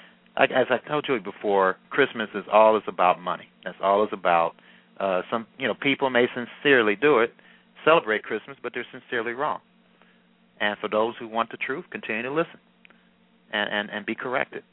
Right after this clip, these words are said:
But anyway, the important thing to understand is Christmas is associated with two lies, okay? The first is that there is a fat man in a red suit that flies in the air with deer and gives gifts to people by,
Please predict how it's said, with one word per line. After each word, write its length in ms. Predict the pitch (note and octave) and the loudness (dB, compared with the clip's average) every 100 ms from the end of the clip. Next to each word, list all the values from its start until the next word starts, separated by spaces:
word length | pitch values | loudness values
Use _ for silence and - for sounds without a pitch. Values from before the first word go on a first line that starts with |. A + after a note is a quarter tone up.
| _ _ _ _ | _ _ _ _
But 100 | C#3+ | 2
anyway, 360 | E3+ A2 E2+ - | 4 -2 -4 -6
the 120 | C3 | -8
important 520 | A#2+ - G3 G3 E3+ | -8 2 2 2 -2
thing 380 | D3 C#3 C3+ C3 - | -2 -2 -2 -8 -8
to 80 | C3+ | -4
understand 560 | C3 A#2 - C3 B2 | -4 -6 -6 -4 -4
is 60 | G#2 - | -6 -4
Christmas 360 | D#3+ D#3 D3+ - | -2 -2 -10 -10
is 120 | A#2 G#2 - | -12 -12 -4
associated 440 | B2+ A#2+ A#2 A2 | -4 0 -2 -2
with 120 | A2 - | -8 -10
two 140 | A2 | -4
lies, 280 | E2+ - - - | -2 -2 -4 -18
okay? 240 | - B2 A#2+ | 2 2 4
The 80 | G2+ | 0
first 260 | - E3 E3 - | 4 4 2 -8
is 100 | A#2+ | 0
that 140 | A#2 - | 0 0
there 140 | A2+ | -2
is 100 | G#2 | -2
a 120 | F#2 - | -4 0
fat 240 | C3+ C#3 - | 4 4 2
man 300 | A2+ A2 A2+ | -2 -2 -4
in 80 | F#2 | -8
a 40 | |
red 220 | G2 C3+ - | 2 2 2
suit 160 | A#2+ B2 | -12 -10
that 100 | F#2 - | -12 2
flies 260 | A#2 A#2+ A#2+ | 6 6 4
in 60 | B2 | -4
the 120 | G#2+ | -4
air 220 | F#2+ F#2+ - - - | -2 -2 -6 -20 -12
with 120 | A#2 - | -12 -6
deer 240 | A#2 A#2 | 0 0
and 180 | G2+ G2+ | 0 -6
gives 240 | A2 A#2+ - | -4 -4 -4
gifts 240 | - A2+ A2+ | -4 -2 -2
to 80 | - | -12
people 480 | - D#3+ C#3+ D#2 F2 _ _ - _ _ _ - | -6 -6 -6 -10 -12 _ _ -20 _ _ _ 4
by, 400 | A2 G#2+ G2+ | 6 6 2